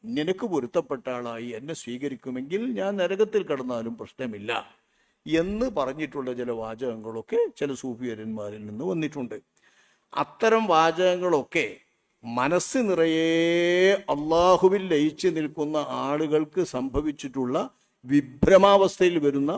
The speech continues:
ചില വാചകങ്ങളാണ്. ഈ വിഭ്രമാവസ്ഥയിൽ വരുന്ന ചില വാചകങ്ങളെ എങ്ങനെ വന്നാലും മോശം വാചകങ്ങളായിട്ടും ഒരിക്കലും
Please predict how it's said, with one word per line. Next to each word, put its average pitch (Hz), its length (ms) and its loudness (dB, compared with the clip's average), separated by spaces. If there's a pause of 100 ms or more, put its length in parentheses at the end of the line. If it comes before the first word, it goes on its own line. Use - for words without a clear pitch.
(100)
ചില 131 180 -2
വാചകങ്ങളാണ്. 117 760 -6 (840)
ഈ 156 160 0
വിഭ്രമാവസ്ഥയിൽ 233 1000 4
വരുന്ന 202 360 6
ചില 190 260 4
വാചകങ്ങളെ 160 920 2 (460)
എങ്ങനെ 151 420 4
വന്നാലും 143 640 4 (600)
മോശം 160 640 2 (100)
വാചകങ്ങളായിട്ടും 151 1040 2 (600)
ഒരിക്കലും 185 600 4